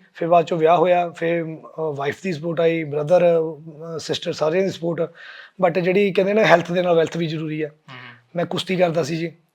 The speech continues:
Speaker 1: ਕੁਸ਼ਤੀ ਦੇ ਵਿੱਚ ਮੇਰੇ ਲਿਗਾਮੈਂਟ ਤੇ ਸੱਟ ਲੱਗ ਗਈ ਸੀ, ਲਾਕਡਾਊਨ 'ਚ ਫਿਰ ਮੈਂ ਗੇਮ ਵੀ ਛੱਡਤੀ ਸੀ।
Speaker 2: ਠੀਕ।
Speaker 1: But ਉਸ ਤੋਂ ਬਾਅਦ ਅਗਰ ਮੈਨੂੰ ਕਿਸੇ ਨੇ ਦੁਬਾਰਾ ਬੂਸਟ ਕੀਤੀ ਆ ਮੇਰੀ ਏਨਰਜੀ ਕਿ ਤੂੰ ਨਹੀਂ, ਗੇਮ ਨਹੀਂ ਛੱਡਣੀ, ਤਾਂ ਉਹ ਸਾਡੀ,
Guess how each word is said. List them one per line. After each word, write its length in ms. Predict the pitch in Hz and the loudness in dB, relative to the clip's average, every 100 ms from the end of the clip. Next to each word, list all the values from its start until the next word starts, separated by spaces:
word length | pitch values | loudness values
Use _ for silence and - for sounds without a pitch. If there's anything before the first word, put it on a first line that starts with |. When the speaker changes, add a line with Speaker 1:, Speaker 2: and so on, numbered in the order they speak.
| _ _ - | _ _ -8
Speaker 1:
ਕੁਸ਼ਤੀ 240 | 180 - 180 | -8 -4 0
ਦੇ 120 | 185 | 0
ਵਿੱਚ 180 | 175 185 | 0 0
ਮੇਰੇ 180 | 180 | 0
ਲਿਗਾਮੈਂਟ 380 | 175 170 170 165 | 2 4 4 2
ਤੇ 100 | 170 | 0
ਸੱਟ 200 | 160 147 | 0 2
ਲੱਗ 160 | 165 151 | 2 2
ਗਈ 100 | 160 | 0
ਸੀ, 320 | 147 170 156 165 | -2 -6 -6 0
ਲਾਕਡਾਊਨ 400 | 165 156 170 151 | 2 6 4 2
'ਚ 80 | |
ਫਿਰ 120 | 151 165 | -2 0
ਮੈਂ 120 | 165 | 0
ਗੇਮ 200 | 156 147 | 0 0
ਵੀ 80 | 156 | 2
ਛੱਡਤੀ 300 | 160 147 156 | 2 0 -6
ਸੀ। 140 | 151 | -6
Speaker 2:
ਠੀਕ। 420 | - - - 175 | -10 -20 -10 -2
Speaker 1:
But 180 | 170 185 | -2 -2
ਉਸ 120 | 165 | -4
ਤੋਂ 140 | 185 180 | 0 4
ਬਾਅਦ 280 | 185 185 | 4 4
ਅਗਰ 160 | 175 175 | 2 0
ਮੈਨੂੰ 220 | 185 175 | 0 -4
ਕਿਸੇ 180 | 165 180 | -4 -4
ਨੇ 80 | 180 | -2
ਦੁਬਾਰਾ 300 | 160 160 170 | 2 4 4
ਬੂਸਟ 400 | 147 160 147 160 | 2 -4 -6 -6
ਕੀਤੀ 260 | 156 156 | -6 0
ਆ 40 | 160 | 0
ਮੇਰੀ 240 | 156 160 | 2 -2
ਏਨਰਜੀ 260 | 156 127 156 | -2 -4 -8
ਕਿ 100 | 160 | -6
ਤੂੰ 240 | 170 175 | -4 -2
ਨਹੀਂ, 200 | 165 175 | -2 -2
ਗੇਮ 200 | 160 156 | -2 -2
ਨਹੀਂ 100 | 156 | 0
ਛੱਡਣੀ, 360 | 143 143 156 151 - - - - | 0 0 -2 -8 -12 -20 -12 -2
ਤਾਂ 120 | 170 | 0
ਉਹ 100 | 170 | 0
ਸਾਡੀ, 540 | 175 160 175 170 165 | -2 0 0 0 -2